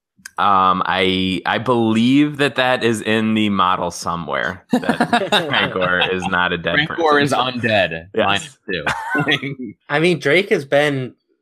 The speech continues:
Speaker 3: very good recently. So that's, I don't think that's absurd.
Speaker 2: No, no,
Speaker 3: Um,
Speaker 2: no, no.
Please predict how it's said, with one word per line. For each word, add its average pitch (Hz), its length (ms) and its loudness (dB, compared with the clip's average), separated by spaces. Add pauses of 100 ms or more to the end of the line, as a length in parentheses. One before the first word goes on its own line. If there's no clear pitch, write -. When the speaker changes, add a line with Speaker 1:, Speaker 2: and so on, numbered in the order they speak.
(100)
Speaker 3:
very 139 420 0
good 135 400 -2 (220)
recently. 110 600 -10 (100)
So 113 520 -2
that's, 143 420 -2
I 143 160 0
don't 156 180 2
think 147 180 -2
that's 131 220 0
absurd. - 760 -6 (240)
Speaker 2:
No, 135 80 2
no, 123 120 4
Speaker 3:
Um, 98 100 0
Speaker 2:
no, 85 200 -4
no. - 20 -14